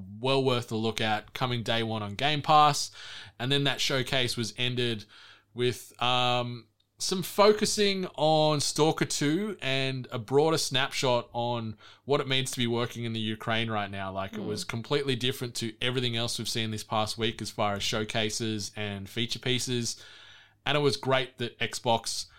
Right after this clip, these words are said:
Speaker 1: took the time and allowed something as sensitive and as important as the situation in Ukraine to get this type of global spotlight in something like in, in a video game showcase. So it was, was well
Speaker 2: Exactly,
Speaker 1: done
Speaker 2: yeah.
Speaker 1: and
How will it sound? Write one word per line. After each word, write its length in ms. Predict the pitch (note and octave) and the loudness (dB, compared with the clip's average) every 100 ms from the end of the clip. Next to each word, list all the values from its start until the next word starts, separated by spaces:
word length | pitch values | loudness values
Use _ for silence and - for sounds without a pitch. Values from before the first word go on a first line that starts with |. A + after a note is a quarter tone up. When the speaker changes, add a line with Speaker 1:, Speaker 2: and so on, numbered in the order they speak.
| - _ _ _ | -20 _ _ _
Speaker 1:
took 200 | - E3 | -4 -4
the 80 | - | -4
time 420 | - B2 B2+ B2+ B2 | -2 2 2 0 -4
and 120 | B2+ | -4
allowed 680 | B2+ A#2 B2 C3+ C#3 C3 G#2+ - | -2 0 2 4 4 2 0 -10
something 640 | - C3 B2 B2+ A#2+ A2+ - | -4 -2 -2 -2 -4 -4 -4
as 440 | A#2 G#2+ - - | -4 -2 -4 -6
sensitive 640 | - - A#2+ A#2+ A#2+ A#2+ A2 | -6 -2 0 0 0 0 -2
and 160 | A2 A2+ | -6 -6
as 120 | G#2 | -8
important 500 | G#2 C3+ C3 G#2+ G2+ | -6 0 2 0 -6
as 280 | A#2 A#2 A2+ | -2 0 -2
the 40 | G#2+ | -4
situation 680 | - A#2+ C3 A2+ G#2+ G#2+ G#2+ | -4 -4 0 0 0 -4 -8
in 180 | G#2 G#2+ | -10 -12
Ukraine 400 | G2+ B2 A2+ A2 | -6 -2 -2 -2
to 140 | G#2+ | -6
get 220 | F#2+ G#2+ | -6 -8
this 140 | A2 - | -8 -2
type 220 | G#2+ G2 | -2 -2
of 80 | F#2+ | -6
global 280 | G#2 G2 | -6 -4
spotlight 500 | F#2 - G2+ G2 F#2 - _ - | -6 -4 -4 -4 -6 -8 _ -16
in 100 | G2+ | -8
something 400 | A2+ F#2+ G2 F#2+ | -6 -6 -10 -10
like 260 | F#2 F2+ | -12 -12
in, 220 | G2+ F#2 F2+ | -16 -16 -12
in 140 | G2+ | -12
a 60 | G2 | -10
video 260 | G2 F#2+ | -10 -10
game 180 | F2 F2 | -12 -12
showcase. 440 | - D#2+ - D#2 - | -12 -12 -14 -12 -10
So 160 | G2 | -8
it 40 | F#2+ | -8
was, 280 | G2+ F#2 - | -8 -10 -8
was 240 | G#2 F#2+ F#2 | -8 -8 -2
well 160 | A#2+ | -2
Speaker 2:
Exactly, 80 | G#2+ | 0
Speaker 1:
done 220 | A2 A2+ | -2 -2
Speaker 2:
yeah. 40 | |
Speaker 1:
and 100 | G#2+ | -4